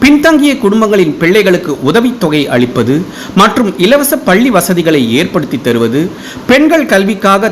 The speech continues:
தனிப்பட்ட முயற்சிகளை மேற்கொள்வது என பல்வேறு சமூக மற்றும்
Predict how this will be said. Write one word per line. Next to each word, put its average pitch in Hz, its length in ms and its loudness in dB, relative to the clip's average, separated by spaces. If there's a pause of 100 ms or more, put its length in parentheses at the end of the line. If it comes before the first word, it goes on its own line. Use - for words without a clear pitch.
தனிப்பட்ட 233 560 0
முயற்சிகளை 190 560 0
மேற்கொள்வது 147 540 0 (100)
என 156 100 4 (580)
பல்வேறு 277 400 2 (100)
சமூக 247 380 2
மற்றும் 196 280 -2